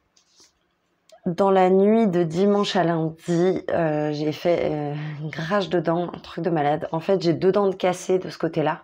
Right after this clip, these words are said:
une en haut et une en bas. Et, euh, c'est complètement de ma faute, hein. C'est juste que je suis pas allée les faire soigner. Donc ça fait déjà très longtemps qu'elles sont cassées, je dirais bien un an facile. Euh, alors pas au même moment et tout, mais, euh, voilà.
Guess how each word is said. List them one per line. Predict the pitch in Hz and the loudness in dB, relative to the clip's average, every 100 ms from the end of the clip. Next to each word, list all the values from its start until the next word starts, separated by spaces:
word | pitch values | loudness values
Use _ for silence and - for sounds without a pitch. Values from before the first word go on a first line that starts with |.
| - | -2
une | 180 175 | 0 2
en | |
haut | 170 180 170 | 2 2 2
et | |
une | 147 | 0
en | 143 | 0
bas. | 143 - _ _ - - - - - - _ | -2 -4 _ _ -20 -18 -16 -16 -18 -20 _
Et, | 180 175 | 2 4
euh, | 165 | 4
c'est | 165 | 0
complètement | 180 175 180 175 170 | 0 0 0 0 2
de | 170 | 2
ma | 160 | 0
faute, | - 185 185 | -2 -2 0
hein. | 151 160 | -4 -6
C'est | - 151 | -6 -6
juste | 151 165 | -6 -6
que | 160 | -6
je | |
suis | - | -4
pas | - | 0
allée | 185 170 | 2 2
les | 170 | 2
faire | 180 170 | -2 -4
soigner. | - 151 147 175 214 - - - - | -4 -2 -2 -4 -8 -18 -18 -20 -6
Donc | 165 160 | -6 -4
ça | 160 | -8
fait | - 156 | -4 0
déjà | 156 143 143 | 0 0 -4
très | - - - 170 | -6 -8 -2 2
longtemps | 196 160 - 175 | 2 0 -4 -4
qu'elles | - 147 131 | -4 -6 -6
sont | 147 | -8
cassées, | 143 139 - 170 180 | -6 -6 -4 -6 -6
je | 175 | -6
dirais | 147 135 | -4 -4
bien | 131 147 | -2 -2
un | 143 147 | -2 -2
an | 156 156 | -2 -6
facile. | - 139 - 196 180 - - - - - - - | -8 -10 -4 -2 -2 -6 -14 -20 -18 -18 -18 -6
Euh, | 160 160 151 147 147 139 135 - - | 0 0 2 0 0 -2 -6 -10 -10
alors | 131 - | -12 -4
pas | 180 | 2
au | 165 | 4
même | 160 156 | 4 4
moment | 156 160 165 135 | 4 2 2 0
et | 127 | -2
tout, | - 208 | -4 -2
mais, | 220 151 147 160 | 0 2 0 -2
euh, | 123 127 | -2 -2
voilà. | 139 139 156 | -2 -2 -4